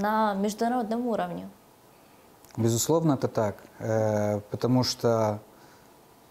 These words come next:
Speaker 2: как я и говорил, мы, мы являемся представителями молдавского государственного цирка, хоть мы не являемся работниками, опять же, тема старая.
Speaker 1: Мгм.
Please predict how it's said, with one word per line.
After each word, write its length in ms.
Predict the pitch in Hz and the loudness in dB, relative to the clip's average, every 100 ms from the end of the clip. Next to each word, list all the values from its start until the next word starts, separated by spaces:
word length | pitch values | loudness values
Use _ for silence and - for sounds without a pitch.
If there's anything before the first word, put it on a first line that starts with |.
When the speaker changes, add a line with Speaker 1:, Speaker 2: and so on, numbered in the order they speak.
| - - - | -20 -20 -4
Speaker 2:
как 180 | 120 - | -4 2
я 140 | 123 | 2
и 20 | 110 | 4
говорил, 500 | 120 123 135 151 147 - - | 4 4 4 2 0 -8 -2
мы, 160 | 117 | 2
мы 240 | 117 123 127 | 4 4 4
являемся 640 | 120 127 113 113 - 104 - | 4 2 2 0 -2 -6 -2
представителями 680 | 131 - 123 120 113 101 107 | -2 0 2 2 2 0 0
молдавского 640 | 113 113 113 - 110 104 - | 2 2 2 0 -2 -4 -4
государственного 720 | 117 - 117 107 - 110 107 | -6 -2 0 0 -2 -4 -4
цирка, 320 | 110 147 - 110 | -2 -2 -2 -2
хоть 240 | 123 - | -2 0
мы 160 | 131 120 | 4 4
не 180 | 117 | 4
являемся 560 | 120 113 110 104 - 107 | 4 2 2 0 0 -2
работниками, 760 | 113 120 127 131 156 165 165 175 - - - - - | 0 2 2 0 -2 0 0 -2 -8 -20 -20 -20 -8
опять 380 | 120 113 113 107 | -6 -2 0 0
же, 160 | 104 - - - - | -2 -8 -14 -20 -6
тема 260 | 117 104 | -2 -2
старая. 480 | 101 - 107 104 117 - | -2 -2 -2 -2 -6 -10
Speaker 1:
Мгм. 440 | 220 214 220 220 | -8 -8 -6 -8